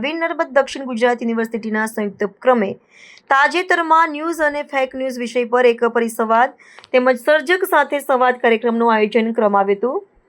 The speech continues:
વીર નર્મદ દક્ષિણ ગુજરાત યુનિવર્સિટીના કુલપતિના અધ્યક્ષસ્થાને આયોજિત આ કાર્યક્રમનો મુખ્ય હેતુ વર્તમાન સમયમાં સત્ય અને ભ્રામક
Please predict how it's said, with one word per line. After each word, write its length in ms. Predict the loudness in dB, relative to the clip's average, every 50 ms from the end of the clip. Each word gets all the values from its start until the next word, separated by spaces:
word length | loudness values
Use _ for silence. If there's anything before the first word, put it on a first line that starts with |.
| _ _ _ _ _ _ -20 -20 -20 _ _ _ 2
વીર 120 | 2 4
નર્મદ 420 | 4 2 2 4 4 2 4 2
દક્ષિણ 300 | 0 0 2 2 2 2
ગુજરાત 340 | 0 0 0 0 0 0 0 -2
યુનિવર્સિટીના 580 | -2 -2 -2 -2 -2 -4 -6 -4 0 0 2 2
કુલપતિના 460 | 0 0 2 2 2 2 2 2 2 2
અધ્યક્ષસ્થાને 400 | 2 2 2 2 0 0 2 2
આયોજિત 400 | 0 -2 0 -2 -2 0 2 2
આ 80 | 2 2
કાર્યક્રમનો 460 | 2 2 0 0 0 -2 -2 -2 -2
મુખ્ય 280 | -2 -4 -2 0 2 2
હેતુ 240 | 2 2 0 -2 0 0 0
વર્તમાન 400 | 2 2 2 2 2 0 0 0
સમયમાં 480 | 0 2 2 2 2 2 0 0 0
સત્ય 400 | 0 -2 -2 -2 0 -2 0 0 0 -4 -6 -10 -14 -14 -12 -4 0
અને 140 | 2 4 4 4
ભ્રામક 500 | 4 4 4 4 2 2 0 -2 -2